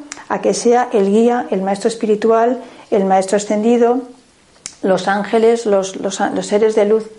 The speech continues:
todo esto. No, no, nosotros.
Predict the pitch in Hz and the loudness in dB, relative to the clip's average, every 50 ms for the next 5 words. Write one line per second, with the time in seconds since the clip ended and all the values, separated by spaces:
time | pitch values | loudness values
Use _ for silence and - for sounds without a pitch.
0 | - _ _ _ _ _ _ - - 254 247 247 240 240 247 - - 226 185 - | -20 _ _ _ _ _ _ -4 -4 -2 0 2 0 0 -2 -4 -10 -10 -10 -10
1 | - - _ _ - 214 214 226 214 214 226 233 - - _ _ _ _ _ _ | -16 -20 _ _ -12 -6 -6 -4 -4 -4 -4 -6 -8 -14 _ _ _ _ _ _
2 | _ _ _ - 185 175 165 - 196 180 156 156 165 160 - | _ _ _ -6 -6 -6 -2 -2 -2 -2 -2 -6 -8 -10 -14